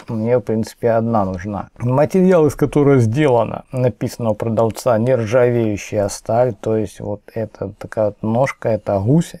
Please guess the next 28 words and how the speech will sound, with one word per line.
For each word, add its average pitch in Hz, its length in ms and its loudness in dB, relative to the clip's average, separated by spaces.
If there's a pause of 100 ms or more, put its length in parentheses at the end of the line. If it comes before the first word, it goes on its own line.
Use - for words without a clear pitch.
из 113 160 -4
нержавеющей 113 840 -4
стали 190 560 0 (120)
и 180 280 4
А 135 120 2
Б 127 340 4
С - 80 -10
пластик. 120 720 -2
В 127 240 0
отзывах 139 400 2
я 131 140 2
читал, 131 420 0
все 120 400 0
хвалят. 113 720 2
Лампы 165 440 2
классные, 160 680 2
светят 120 440 -2
классно. 165 680 0
И 160 100 2
там 170 180 4
ещё 151 160 2
написано 139 420 2
у - 20 2
продавца 123 440 0
в 131 40 2
названии 127 420 2
"для 135 300 2
цветов". 127 640 0